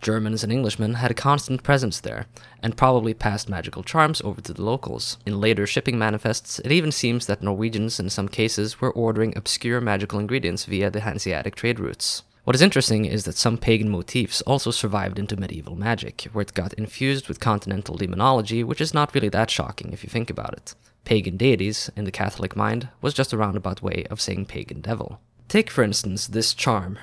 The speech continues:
written on a runestick in Bergen in the late fourteenth century, where the once proud and mighty pagan deity, Odin, has been reduced to a sort of demonological helper who can be forced by use of Christian invocations to provide occult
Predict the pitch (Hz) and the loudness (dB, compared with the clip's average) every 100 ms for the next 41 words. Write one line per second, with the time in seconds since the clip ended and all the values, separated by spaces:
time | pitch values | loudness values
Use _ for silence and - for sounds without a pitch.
0 | - 123 120 113 104 113 117 - 98 - | -6 -2 0 0 0 0 0 -2 -4 -4
1 | 95 117 117 92 76 80 101 107 - 110 | 0 2 2 0 -6 -4 -2 -4 -4 -2
2 | 107 - 95 - 123 - - - - - | -2 0 -2 0 0 -2 -6 -8 -14 -12
3 | - 165 180 180 - - 135 131 123 117 | -2 2 4 4 0 6 8 8 6 0
4 | 110 120 - 82 - 104 95 95 107 95 | 0 0 -2 -6 0 0 0 -2 0 0
5 | 82 - 117 135 90 76 113 - - - | -4 -6 0 0 0 -4 -8 -12 -20 2
6 | 135 - 156 147 120 120 - 107 - 110 | 4 6 6 6 4 0 0 0 2 0
7 | 101 104 117 117 113 110 113 107 87 80 | 0 -2 2 2 4 4 4 2 -4 -2
8 | 117 135 85 76 107 151 151 147 - 110 | -2 0 -2 -2 -2 0 0 -2 -2 -2
9 | - - 95 101 95 - - - 87 - | -2 -2 -2 0 -2 -4 -6 -6 -4 -4
10 | 90 85 - 123 - 87 - - 131 123 | -6 -4 0 0 0 -4 -6 -6 -2 4
11 | 107 92 113 - 76 - | 4 4 0 -4 -4 -4